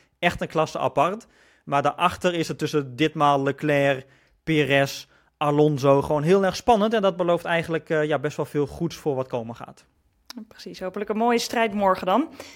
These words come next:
Speaker 2: En, eh, bij Ferrari, hè, daar hadden we het dan net al over. Er is natuurlijk ook heel veel aandacht geweest voor de tweede auto vandaag. Want Carlos Sainz die moest geopereerd worden aan een blinde darmontsteking. En daardoor werd hij dan vervangen door reservecoureur Oliver Behrman.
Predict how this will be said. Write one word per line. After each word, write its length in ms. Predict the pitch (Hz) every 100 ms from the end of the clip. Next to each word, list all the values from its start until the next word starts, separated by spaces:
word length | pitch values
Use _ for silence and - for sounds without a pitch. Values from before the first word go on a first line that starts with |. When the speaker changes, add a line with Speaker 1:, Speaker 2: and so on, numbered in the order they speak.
| - _
Speaker 2:
En, 240 | - 247 247
eh, 180 | 247 202
bij 220 | 240 247
Ferrari, 520 | 247 254 240 220 185
hè, 60 | 214
daar 100 | 214
hadden 180 | 214 214
we 60 |
het 40 | 214
dan 120 | 214
net 180 | 214 220
al 140 | 202
over. 360 | 214 220 220 233
Er 180 | 226
is 220 | - 208 220
natuurlijk 280 | 208 214
ook 120 | 202 190
heel 180 | 226
veel 240 | 240 233 -
aandacht 360 | 277 302 -
geweest 260 | - 240 220
voor 140 | 226
de 140 | 196 -
tweede 340 | - 359 349
auto 300 | - 190 190
vandaag. 440 | 196 190 185 262 247
Want 200 | 247 247
Carlos 360 | 277 254 247
Sainz 300 | 285 277 262
die 100 | 254
moest 280 | 254 247 -
geopereerd 480 | 233 240 262 254 208
worden 340 | 214 220 214
aan 220 | - 220
een 160 | 202 202
blinde 300 | 185 226 180
darmontsteking. 1000 | 147 226 294 214 208 - 190 185 175 175
En 80 | -
daardoor 280 | 196 202 190
werd 140 | 202
hij 100 | 208
dan 100 | 196
vervangen 420 | 185 180 220 208
door 160 | 190 185
reservecoureur 880 | 180 180 226 262 247 - 214 180 -
Oliver 460 | 214 202 190 156 139
Behrman. 440 | 190 247 311 359